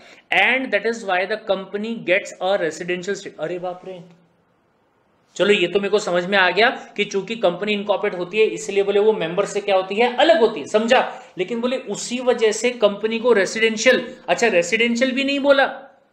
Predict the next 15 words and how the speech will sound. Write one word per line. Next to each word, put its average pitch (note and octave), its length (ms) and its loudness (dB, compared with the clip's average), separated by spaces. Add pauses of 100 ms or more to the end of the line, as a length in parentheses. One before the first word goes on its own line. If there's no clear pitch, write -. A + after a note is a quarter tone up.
(260)
Spelling A3 340 0
देखिए C4 280 0
आप - 400 -2
क्या G#3+ 100 2
लिखा A#3 240 0
है, A#3+ 180 2 (580)
रेसिडेंशिप G3+ 1080 -2 (160)
status। - 640 -4
ये G#3+ 160 0
कौन G3+ 240 -2
सा G#3+ 160 -6
ship A3 280 -2
होता E3+ 180 -8
है E3 80 -4
भाई, D3+ 100 -10